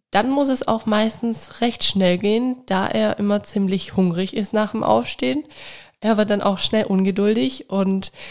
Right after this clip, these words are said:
bis ich dann immer das ganze Frühstück hingerichtet habe für mich und für ihn und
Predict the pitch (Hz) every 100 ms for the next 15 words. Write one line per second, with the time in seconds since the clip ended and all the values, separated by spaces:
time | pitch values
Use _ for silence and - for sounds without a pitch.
0 | - - - 214 - 226 - 202 214 208
1 | 190 190 180 170 - 214 - 196 254 262
2 | 220 214 214 202 208 190 - 196 240 -
3 | - 175 - 247 254 226 190